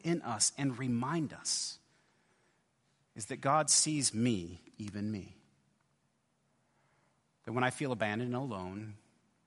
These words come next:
God sees.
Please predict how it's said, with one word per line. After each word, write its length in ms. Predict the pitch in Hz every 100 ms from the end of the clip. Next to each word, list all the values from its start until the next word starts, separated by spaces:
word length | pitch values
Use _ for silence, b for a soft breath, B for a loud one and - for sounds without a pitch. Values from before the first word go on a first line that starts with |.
| _ _ _ _ _ _ _
God 460 | - 98 95 98 95 -
sees. 840 | - - - 113 95 - - -